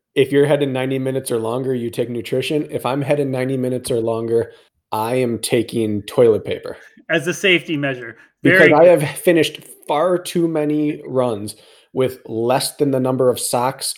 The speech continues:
Speaker 1: or gloves or head coverings that I started with or undershirts.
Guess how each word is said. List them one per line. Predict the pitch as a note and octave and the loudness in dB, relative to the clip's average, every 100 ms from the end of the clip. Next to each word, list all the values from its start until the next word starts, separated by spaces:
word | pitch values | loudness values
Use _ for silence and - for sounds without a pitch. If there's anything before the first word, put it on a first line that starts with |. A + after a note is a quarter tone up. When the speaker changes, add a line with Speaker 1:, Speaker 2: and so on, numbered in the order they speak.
| _ | _
Speaker 1:
or | B2+ A#2 | 0 0
gloves | G#2 A#2 A2+ A2+ A#2 A2 - | 0 0 2 2 -2 -10 -2
or | B2 A#2 G#2+ | 0 2 0
head | B2+ B2 | -2 -2
coverings | - G#2+ G#2+ G#2+ G2+ | -4 -4 -4 -6 -6
that | G#2+ | -6
I | F#2+ | -6
started | - G#2 G2 | -4 -2 -2
with | F#2+ F#2 A2 | -4 -8 -6
or | G2+ | -6
undershirts. | G#2+ F#2+ E2+ - - - | -6 -6 -8 -10 -12 -14